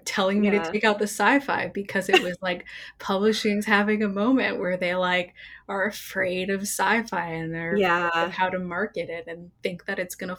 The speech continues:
Speaker 1: flop. And I was like, "If I don't have a solid reason <laughs> for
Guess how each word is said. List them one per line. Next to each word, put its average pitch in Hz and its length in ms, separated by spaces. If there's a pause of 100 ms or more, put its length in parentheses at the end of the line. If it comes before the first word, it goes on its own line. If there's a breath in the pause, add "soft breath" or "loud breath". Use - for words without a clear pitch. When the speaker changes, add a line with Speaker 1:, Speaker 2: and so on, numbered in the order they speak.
Speaker 1:
flop. 214 460
And 175 120
I - 120
was - 220
like, - 260 (520 loud breath)
"If - 60
I 190 120
don't 240 140
have 226 140
a 214 60
solid 202 440
reason 214 480
<laughs> - 20
for 277 140